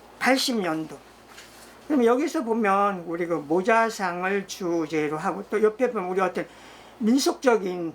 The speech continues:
민속품, 어떤 목가구 이런 것들이 즐겨 그림에 등장을 했었던 거죠. 그리고 선생님이 팔십팔 년도 올림픽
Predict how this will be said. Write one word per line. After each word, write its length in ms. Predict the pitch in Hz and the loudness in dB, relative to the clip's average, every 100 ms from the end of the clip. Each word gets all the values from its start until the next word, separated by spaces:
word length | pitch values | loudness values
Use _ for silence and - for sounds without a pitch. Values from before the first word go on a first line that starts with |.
| - | -10
민속품, 840 | 208 185 185 190 - - 262 208 | -8 -8 -6 -8 -8 -4 -4 -4
어떤 300 | 196 - - | -14 -14 -4
목가구 760 | 170 190 - 254 196 185 143 - - | 0 0 0 4 4 2 -10 -16 -10
이런 260 | 214 220 208 | -2 -2 0
것들이 500 | 190 - 180 247 262 | -4 -4 -6 -6 -6
즐겨 580 | - 196 190 175 156 147 - - - - | -6 -4 -2 2 2 0 -6 -20 -20 -6
그림에 540 | - 214 196 190 160 - | 0 0 0 -4 -8 -10
등장을 520 | 180 196 170 165 147 185 - | -4 -2 -2 -6 -10 -14 -8
했었던 440 | 277 302 - 190 151 | -4 -2 -2 -2 -2
거죠. 280 | 131 - - - - - - - - - - - | -4 -10 -18 -20 -20 -20 -20 -20 -20 -20 -20 -10
그리고 180 | - 214 | 0 2
선생님이 680 | 214 254 254 233 233 285 359 - - - - - - - - - - - - | 4 2 2 2 2 0 -4 -14 -20 -20 -20 -20 -20 -20 -20 -20 -20 -20 -2
팔십팔 640 | 302 320 285 - 262 269 | 2 2 0 0 2 4
년도 640 | 262 233 190 160 160 156 156 - - - - | 2 0 0 0 0 -2 -4 -16 -20 -20 -2
올림픽 580 | 208 214 214 196 - | 0 2 0 -2 -8